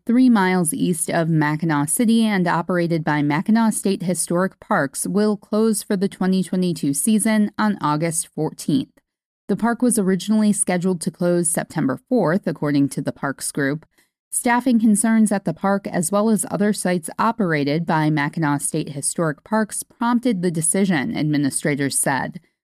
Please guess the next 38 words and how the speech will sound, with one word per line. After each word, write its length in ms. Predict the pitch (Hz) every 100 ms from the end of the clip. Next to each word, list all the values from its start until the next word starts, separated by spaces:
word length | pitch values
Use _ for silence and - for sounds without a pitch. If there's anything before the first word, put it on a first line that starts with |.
| _ -
Mill 220 | 220 254
Creek 320 | 254 247 220
staff 400 | - - 202 208
members 540 | 202 202 202 202 202
who 120 | - 185
wish 280 | 170 165
to 100 | -
stay 400 | 160 - - 240
with 220 | 240 226 226
the 120 | -
organization 840 | 196 190 214 220 175 160 170 175
will 100 | 170
be 180 | 160 180
deployed 460 | 160 160 - 254 220
at 160 | 196 -
other 340 | 196 208 214
locations. 1000 | 208 180 180 - 151 156 139 - - - - _ _ _
In 160 | 196
other 220 | 202 185 165
parks 400 | 165 160 - 185
news, 340 | 175 214 202
the 180 | 175 170
Michigan 440 | 165 160 170 165
Department 500 | 151 196 208 202 -
of 120 | 180
Natural 580 | 170 156 180 - 233 214
Resources 840 | 175 208 226 151 143 - 151 180
announced 420 | 196 156 151 156 -
on 180 | 151 160
Monday 500 | 208 214 214 214 214
that 200 | 190 175
all 220 | 170 185
twenty-two 800 | 202 - 208 220 220 - 202 196
of 160 | - 160
Craig 400 | - - 190 196
Lake 400 | 185 175 180 - -
State 420 | - - 180 -
Park's 420 | - 180 175 -